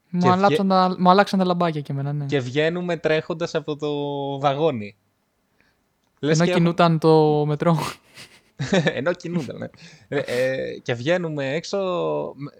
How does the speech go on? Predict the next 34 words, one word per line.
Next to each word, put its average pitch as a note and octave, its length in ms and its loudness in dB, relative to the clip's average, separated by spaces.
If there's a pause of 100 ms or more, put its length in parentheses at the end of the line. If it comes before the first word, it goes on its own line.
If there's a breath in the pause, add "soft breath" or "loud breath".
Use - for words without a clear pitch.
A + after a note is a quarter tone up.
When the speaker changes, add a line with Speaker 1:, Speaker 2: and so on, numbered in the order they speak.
(100)
Speaker 2:
με B2 160 -6
το B2+ 120 -4
που - 140 -4
ακούγεται F#3 420 -4
το E3 120 -4
μπιπ F3+ 680 -6
για C3+ 180 -6
να C3 120 -8
κλείσουν D3 440 -10
οι... A2 540 -10 (440)
Το - 100 -10
έκανα D3+ 200 -8
και C#3+ 260 -8
σωστή D3 300 -12
αναπαράσταση. D3 580 -8 (260)
Για C3 100 -4
να C3 80 -2
Speaker 1:
Τέλειο, D#3+ 180 2
Speaker 2:
κλείσουν D3+ 160 0
οι B2+ 40 0
Speaker 1:
τέλειο. D3+ 200 -2
Speaker 2:
πόρτες, - 400 -4
φεύγουμε C3+ 440 -2
εμείς, F#3+ 360 -6 (180)
σμπρώχνουμε B2+ 640 -2
λίγο A#2 220 -4
τις - 160 -14
πόρτες A2+ 340 -8
να G#2+ 80 -8
ανοίξουνε, D#3+ 400 -8
ανοίγουνε, D#3+ 360 -6
μπα, A#2+ 220 -8 (300)
φ-, - 260 -20 (760)
βγαίνουμε. A#2+ 560 -6